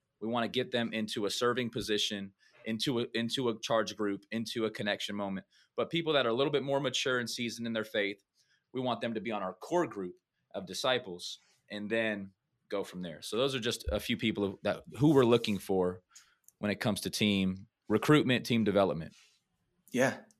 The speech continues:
Speaker 2: it's good. You know, I, I've worked, uh, as the Send City missionary in Saint Louis for,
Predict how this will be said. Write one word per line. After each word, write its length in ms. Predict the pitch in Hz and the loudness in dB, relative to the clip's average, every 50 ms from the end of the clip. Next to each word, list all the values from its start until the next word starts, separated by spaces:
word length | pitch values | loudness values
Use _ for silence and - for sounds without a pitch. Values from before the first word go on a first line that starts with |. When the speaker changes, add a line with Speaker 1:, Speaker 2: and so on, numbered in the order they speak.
| _ _ - - - | _ _ -20 -20 -10
Speaker 2:
it's 140 | - - - | -6 -4 4
good. 380 | - 127 135 127 104 98 - - - - - - - - - - - - - - | 6 8 8 8 6 4 0 -6 -16 -18 -18 -20 -20 -20 -20 -20 -20 -14 0 4
You 60 | 127 | 8
know, 80 | 135 139 | 10 12
I, 160 | 107 92 - - | 12 10 10 10
I've 160 | 131 143 139 | 8 8 10
worked, 260 | 139 147 139 143 - | 10 8 8 8 10
uh, 260 | 135 131 123 117 101 - | 10 12 12 12 10 10
as 140 | - 127 123 | 10 8 8
the 60 | 120 | 6
Send 240 | 117 - 139 135 135 131 | 4 6 8 8 8 8
City 140 | 123 120 | 6 8
missionary 460 | 120 117 117 - - 127 117 113 110 110 | 8 8 8 6 6 6 6 8 6 6
in 60 | 107 | 4
Saint 280 | - - 120 113 - | 6 6 6 6 6
Louis 320 | 98 120 131 131 120 - - | 6 6 8 8 8 6 4
for, 560 | - 113 110 110 110 110 107 107 104 104 | 4 2 4 6 6 6 6 4 2 0